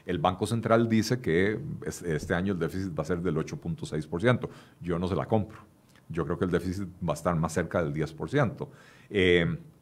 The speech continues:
y entonces, como, como vos decís, podemos recortar gastos o subir los ingresos. Esa es la, la, la receta tradicional. Bueno,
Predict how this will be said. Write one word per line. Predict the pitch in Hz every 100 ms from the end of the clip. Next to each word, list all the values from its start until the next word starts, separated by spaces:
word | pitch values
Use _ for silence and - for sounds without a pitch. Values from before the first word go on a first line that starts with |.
| _ _ _ _ - - - - _ _ _ _ _ _ _ -
y | 143
entonces, | 135 131 156 156 170 -
como, | - 120 117
como | - 113
vos | 113 131
decís, | 156 196 143
podemos | - 110 110 147 98 78 - - - - 104
recortar | 101 - 104 - 139
gastos | 156 175 - - - - _ _ _ _ _ _ _ _ _ _ _ _ _
o | 117
subir | 107 101 110
los | 117 131
ingresos. | 113 104 90 78 87
Esa | 95
es | 127 120
la, | 92
la, | 90 85
la | 87 82
receta | 80 85 104 123
tradicional. | 113 98 82 80 76 69 64 - - - - -
Bueno, | - 104 127